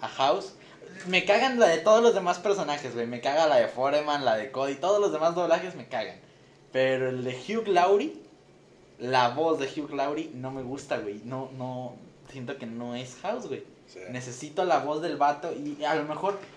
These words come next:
Speaker 2: Y fíjate que sí te entiendo porque me pasa al revés.
Speaker 1: Pero eso será un, un tema de que, de que nos,
Speaker 2: O sea, no
Speaker 1: nos
Speaker 2: sé si soy
Speaker 1: estamos
Speaker 2: malinchista o qué, pero es que a mí no me gusta ver las películas en, en español, o sea, traducidas.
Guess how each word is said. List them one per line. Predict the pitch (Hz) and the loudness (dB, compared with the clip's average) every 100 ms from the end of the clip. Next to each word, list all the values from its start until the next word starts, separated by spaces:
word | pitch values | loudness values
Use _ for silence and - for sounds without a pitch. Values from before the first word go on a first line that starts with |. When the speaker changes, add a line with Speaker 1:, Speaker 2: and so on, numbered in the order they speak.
| - | -8
Speaker 2:
Y | 131 | -2
fíjate | 127 147 185 | 0 2 0
que | 165 135 | 2 0
sí | 135 139 | 0 -2
te | 180 | -4
entiendo | 185 175 165 190 - | -2 -2 0 -2 -2
porque | 135 120 | -4 -2
me | 123 | -4
pasa | 127 135 | -4 -4
al | 143 | -4
revés. | 110 98 117 - - - - - | -2 -4 -4 -6 -16 -20 -20 -10
Speaker 1:
Pero | 202 208 | -4 0
eso | 247 | 0
será | 247 233 | 2 0
un, | 240 233 - | -2 -6 -8
un | 220 214 | -6 0
tema | 226 226 240 | 0 2 2
de | 190 - | 2 -2
que, | 143 135 - | -4 -4 -6
de | 156 | -8
que | 139 | -8
nos, | 143 143 135 - | -6 -6 -8 -14
Speaker 2:
O | - | -6
sea, | 135 | -2
no | |
Speaker 1:
nos | 180 | 0
Speaker 2:
sé | - | 2
si | 196 | 4
soy | |
Speaker 1:
estamos | 196 220 | 6 6
Speaker 2:
malinchista | 190 135 - 131 - 151 | 4 2 -4 -8 -8 -8
o | |
qué, | 123 | -6
pero | 131 151 135 | -4 -2 -2
es | |
que | 151 | -2
a | |
mí | 151 | -4
no | 151 | -2
me | 151 | 0
gusta | 147 165 208 | -2 -2 -2
ver | 160 | -2
las | - | -4
películas | 135 131 113 | -10 -12 -12
en, | 107 98 | -12 -14
en | 98 98 90 87 | -14 -14 -16 -16
español, | 92 - 90 85 92 | -18 -16 -16 -16 -14
o | |
sea, | 104 101 | -12 -10
traducidas. | 104 101 113 92 | -10 -10 -10 -10